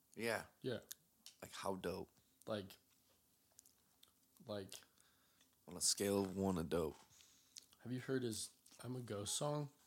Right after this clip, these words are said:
Speaker 1: Mm-hmm.
Speaker 2: Yeah. Well, he has, man, I wish I could show it, but, 'cause I, it's hard to describe songs.
Speaker 1: That's okay.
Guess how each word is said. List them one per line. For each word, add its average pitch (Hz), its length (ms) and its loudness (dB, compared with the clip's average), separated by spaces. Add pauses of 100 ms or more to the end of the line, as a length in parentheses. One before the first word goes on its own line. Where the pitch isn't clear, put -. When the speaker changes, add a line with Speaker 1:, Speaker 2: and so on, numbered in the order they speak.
(340)
Speaker 1:
Mm-hmm. 101 600 -14
Speaker 2:
Yeah. 98 140 0 (800)
Well, 117 380 -2 (1900)
he 123 180 -2
has, 127 440 2 (1400)
man, 143 380 4
I 143 60 -2
wish 147 220 2
I 160 80 6
could 120 140 2
show 131 320 4
it, 120 140 4 (720)
but, 120 280 0 (680)
'cause - 180 -10
I, 123 80 -6 (220)
it's 135 160 -8
hard 135 220 -4
to 120 80 -6
describe 113 600 0
songs. 113 500 -2 (1200)
Speaker 1:
That's 90 220 -4
okay. 87 240 -8